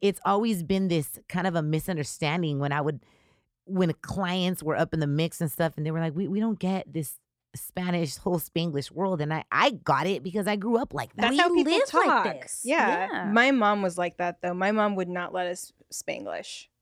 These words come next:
Speaker 2: We did not Spanglish in our family.
Speaker 3: Oh,
Speaker 2: It
Speaker 3: my
Speaker 2: was
Speaker 3: dad did.
Speaker 2: Spanish or it was English, and that was it. Because my mom said, "Es mala educación."
Speaker 1: I, I always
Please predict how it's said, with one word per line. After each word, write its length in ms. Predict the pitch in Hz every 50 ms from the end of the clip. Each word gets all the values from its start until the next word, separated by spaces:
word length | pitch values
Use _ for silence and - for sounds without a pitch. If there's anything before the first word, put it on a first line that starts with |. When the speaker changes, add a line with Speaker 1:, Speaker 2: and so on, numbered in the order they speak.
| _ _ _ _
Speaker 2:
We 120 | - 190 190
did 160 | 175 190 180
not 160 | 185 185 -
Spanglish 440 | - - 190 180 175 175 175 - -
in 80 | 175
our 100 | 165 -
family. 340 | - - - - - 208 202 208
Speaker 3:
Oh, 100 | 185 175
Speaker 2:
It 60 | 214 220
Speaker 3:
my 60 | 208
Speaker 2:
was 100 | 202 -
Speaker 3:
dad 140 | 415 330 226
did. 60 | 240
Speaker 2:
Spanish 320 | 262 269 294 302 285 - -
or 100 | 220 214
it 100 | 196 -
was 160 | 196 190 - - _
English, 420 | - 180 262 - 165 - 185 - 190
and 140 | 185 180
that 120 | 180 170 -
was 200 | 180 170 - - _ _
it. 200 | 151 147 - - -
Because 280 | 196 196 190 208 196 185
my 100 | 190 185
mom 220 | 185 185 185 190
said, 280 | - - 226 233 233 - - - - - _ _ _ _ _ _ _ _ _ _ -
"Es 200 | 190 190 - -
mala 440 | 196 190 190 185 175 180 180 185 185 - _ _ _ _ -
educación." 840 | 196 190 185 175 - _ - 170 - - - - - - - 214 220 _ _
Speaker 1:
I, 200 | - - - - _ _ -
I 340 | - 190 185 196 226 226 - - _ _ _ _ _ _
always 420 | 180 180 175 165 180 175 175 160